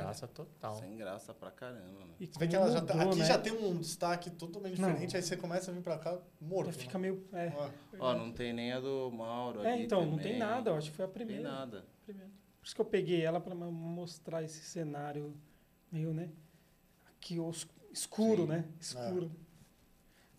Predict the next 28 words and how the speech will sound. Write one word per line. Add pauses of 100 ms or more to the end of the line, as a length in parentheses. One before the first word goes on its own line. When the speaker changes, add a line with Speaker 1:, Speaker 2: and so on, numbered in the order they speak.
Speaker 3:
Legal,
acho
que
acabou,
Speaker 2:
Ali
Speaker 3:
né,
Speaker 2:
rola
Speaker 3:
o
Speaker 2:
umas
projeções
ali,
tem
um
prédio
ali
que
rola
umas
Speaker 3:
Isso,
Speaker 2:
projeções.
Speaker 3:
né?
Speaker 4:
Bem
aqui
Speaker 3:
Aqui,
Speaker 4:
de
Speaker 3:
né?
Speaker 4:
frente,
é.